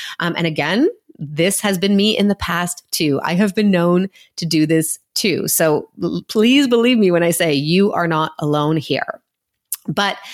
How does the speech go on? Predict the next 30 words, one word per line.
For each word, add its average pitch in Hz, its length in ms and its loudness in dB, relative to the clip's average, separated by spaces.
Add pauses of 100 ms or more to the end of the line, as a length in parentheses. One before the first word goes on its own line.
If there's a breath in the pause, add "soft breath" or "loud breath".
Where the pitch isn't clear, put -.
(260 loud breath)
the 214 60 -2
mistake 220 640 0
we're 240 280 2
making 185 380 -2
is 170 140 -4
we 180 180 -2
are 180 100 0
not 175 500 -2 (300 soft breath)
showing 190 520 0
up 156 240 -4
with 151 320 -2 (120)
intention. 147 920 -4 (440 loud breath)
So 180 260 0
if 180 180 -2
you 247 140 -2
go 247 160 2
back 180 300 -2
to 185 80 -2
my 151 160 0
very 147 380 0
first 180 280 -2
podcast 147 560 -4
episode 143 460 -2
where 143 160 -2
I 143 80 -2
talk 147 260 -4
about 147 240 -2
my 139 120 -2
secret - 460 -4
formula 160 560 -2